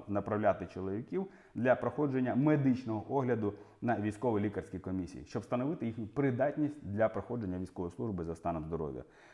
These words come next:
Вся інформація про стан здоров'я вже буде знаходитись у реєстрі військовозобов'язаних.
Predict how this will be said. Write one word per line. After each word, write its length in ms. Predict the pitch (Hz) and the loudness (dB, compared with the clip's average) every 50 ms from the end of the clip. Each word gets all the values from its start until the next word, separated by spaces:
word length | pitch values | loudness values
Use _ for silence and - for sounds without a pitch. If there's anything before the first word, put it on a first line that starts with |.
| - _ | -20 _
Вся 320 | - - - - 185 190 170 | -20 -8 2 6 8 8 8
інформація 840 | - 160 147 143 - - 139 139 143 170 208 226 220 - 131 113 101 | 10 8 6 6 6 4 2 4 4 4 4 4 2 2 2 0 0
про 260 | - - 135 127 127 - - - | 2 2 2 2 2 0 -8 -16
стан 460 | - - - - 175 160 131 98 85 - - - | -18 -2 8 12 12 12 12 10 4 -2 -8 -8
здоров'я 540 | 92 95 101 113 113 113 107 92 85 85 78 - - - - - - - - | -8 -4 0 0 2 2 2 2 0 -2 -4 -6 -10 -20 -20 -20 -20 -16 -8
вже 180 | - 104 113 151 | -4 2 4 4
буде 360 | 160 175 226 226 185 190 - - - | 4 4 2 4 4 4 4 2 -4
знаходитись 920 | 123 117 120 131 151 165 156 156 - 175 185 165 165 151 165 156 156 - - | -6 -4 2 4 4 4 4 2 0 0 0 0 0 0 0 -2 -2 -2 -2
у 140 | 185 165 156 - - | 0 0 0 0 0
реєстрі 540 | 123 123 131 131 123 127 135 131 131 113 98 | 2 4 4 6 6 4 2 2 2 0 0
військовозобов'язаних. 960 | 98 98 - - 104 98 90 87 85 85 87 85 80 71 69 - 64 69 69 | 0 0 0 0 0 0 2 2 0 0 0 0 0 -2 -4 -6 -10 -12 -12